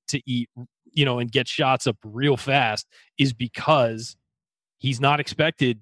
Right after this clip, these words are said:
Maybe this is his only shot in the next couple weeks to really get some time on the floor, or he felt that way. And so that's why he, uh,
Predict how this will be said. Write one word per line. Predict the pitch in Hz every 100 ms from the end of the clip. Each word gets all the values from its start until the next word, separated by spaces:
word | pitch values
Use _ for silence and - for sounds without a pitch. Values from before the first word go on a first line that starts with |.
| _
Maybe | 113 156 180
this | 170 180
is | 147
his | 165
only | 160 165 135
shot | 165 165 110 - 127
in | 127
the | 123
next | 131 -
couple | 135 127
weeks | 131 165 -
to | 110
really | 127 120
get | 104 123 -
some | 120
time | 127 127 127
on | 113
the |
floor, | 104 127 147 113 101 - _
or | 120
he | 131
felt | - - 143 -
that | 113 101
way. | 101 98 98 _ _ _
And | 123 120 113 110
so | - 120 110 107 - _ _ _
that's | 123 120
why | 127 120
he, | 104 113 110 - _ _ -
uh, | 110 107